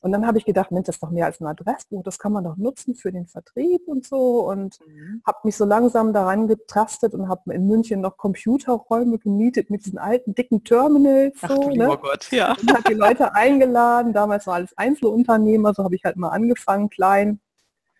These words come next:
Speaker 1: Und die wollten dann wissen, wie man Vertrieb dann, äh, auf diesen Plattformen machen kann und
Speaker 2: Mhm.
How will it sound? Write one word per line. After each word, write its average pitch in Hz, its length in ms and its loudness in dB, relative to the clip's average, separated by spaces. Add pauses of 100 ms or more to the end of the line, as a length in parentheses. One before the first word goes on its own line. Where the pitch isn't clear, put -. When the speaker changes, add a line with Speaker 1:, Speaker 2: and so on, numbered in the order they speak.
(100)
Speaker 1:
Und 180 140 -2
die 170 120 6
wollten 175 260 6
dann 160 260 -2
wissen, 208 280 2
wie 196 60 -2
man 180 200 -2
Vertrieb 233 400 -4
dann, 180 260 -6
äh, - 40 -10
auf - 380 -8
diesen 180 220 -4
Plattformen 240 480 -4
machen 208 300 -6
kann 196 360 -8
und 170 220 -10 (180)
Speaker 2:
Mhm. 165 360 -10